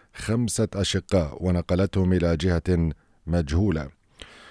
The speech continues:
كما اقتحمت بلدات بيت أمر ودورة في الخليل ومدينة الخليل، وفتشت منازل المواطنين واعتقلت عددا من الشبان. واقتحمت أيضا بلدة ميثلون في جنين صباح اليوم،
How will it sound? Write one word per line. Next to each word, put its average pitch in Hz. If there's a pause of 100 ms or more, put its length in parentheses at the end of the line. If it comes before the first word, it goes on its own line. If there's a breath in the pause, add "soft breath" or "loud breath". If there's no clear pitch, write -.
(180 loud breath)
كما 202
اقتحمت 123
بلدات 101
بيت 101
أمر 101
ودورة 95
في 85
الخليل 98
ومدينة 98
الخليل، 92
وفتشت 95
منازل 92
المواطنين 87
واعتقلت 92
عددا 95
من 87
الشبان. 80 (540 loud breath)
واقتحمت 90
أيضا 92
بلدة 95
ميثلون 95
في 104
جنين 87
صباح 92
اليوم، 92